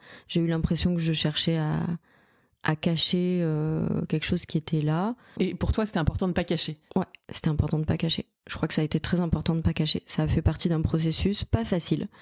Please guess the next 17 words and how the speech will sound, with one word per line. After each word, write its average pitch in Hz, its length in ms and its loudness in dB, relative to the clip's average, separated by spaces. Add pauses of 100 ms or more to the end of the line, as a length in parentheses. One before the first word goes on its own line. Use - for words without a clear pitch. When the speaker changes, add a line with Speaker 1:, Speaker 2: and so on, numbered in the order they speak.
(320)
Speaker 1:
Dans 175 80 2
le 170 60 0
regard 175 300 0
des 165 140 2
gens, 190 260 2
il 190 60 0
y 170 40 2
a 143 60 2
plein 180 180 2
de 180 60 2
gens 170 160 0
que 165 80 -2
ça 156 140 0 (420)
heurte. - 380 -2 (380)
Ça, 175 200 2
c'est 165 180 0
certain. 156 360 -2